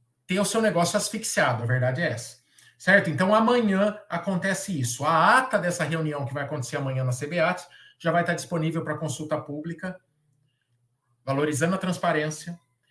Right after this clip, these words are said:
em até setenta e duas horas após a reunião acontecer, né? É...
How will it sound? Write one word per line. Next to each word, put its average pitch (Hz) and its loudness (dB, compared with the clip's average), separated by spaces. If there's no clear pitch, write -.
em 165 0
até 170 0
setenta 190 -4
e 185 -2
duas 170 -2
horas 151 0
após - -6
a 143 2
reunião 151 -2
acontecer, 131 -4
né? 190 4
É... 160 6